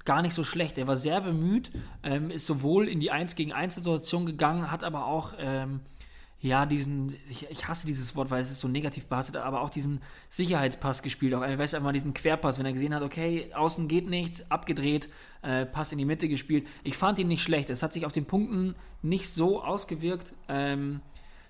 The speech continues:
aber ich muss ehrlich sagen, er war sehr bemüht, das bringt einem bei Kickbase nicht viel, er war aber sehr bemüht und, ähm, fand ihn nicht schlecht und kann mir auch vorstellen, dass er dann in Zukunft noch ein paar Mal spielen wird. Aber ich würde ansonsten auch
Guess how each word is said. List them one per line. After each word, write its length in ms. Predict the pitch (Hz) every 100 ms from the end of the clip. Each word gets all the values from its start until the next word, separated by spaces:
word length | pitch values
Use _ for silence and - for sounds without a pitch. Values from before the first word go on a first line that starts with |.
| - - - -
aber 340 | 160 165 160
ich 100 | 160
muss 140 | 170 170
ehrlich 260 | 165 160
sagen, 320 | 170 151 156 151
er 140 | 143
war 120 | 143
sehr 260 | 139 160 180
bemüht, 520 | 156 156 175 175 - - -
das 240 | 139 - - 180
bringt 300 | 151 160 165
einem 100 | 151
bei 100 | 139
Kickbase 400 | 139 170 160 143
nicht 140 | 147 -
viel, 300 | 160 156 156 120
er 120 | 131
war 80 | 139
aber 160 | 143
sehr 160 | 127 139
bemüht 340 | 135 143 170
und, 380 | - 139 139 135
ähm, 520 | 135 131 131 135 135 - - - _
fand 260 | - 151 151
ihn 80 |
nicht 140 | 147 -
schlecht 240 | 160 165
und 100 | 170
kann 160 | 156 160
mir 140 | 160
auch 80 | 139
vorstellen, 420 | - 151 - 147
dass 180 | 143 143
er 60 | 135
dann 160 | 135
in 80 | 135
Zukunft 400 | - 147 135 156
noch 140 | 135
ein 60 | 131
paar 180 | 131 139
Mal 100 | 127
spielen 380 | - 151 127 113
wird. 240 | 160 - - - - - - - - -
Aber 880 | 135 139 139 135 135 131 131 131 135
ich 260 | 143 - 139
würde 280 | 139 147 131
ansonsten 760 | 131 127 139 131 - 131 127
auch 340 | 123 123 123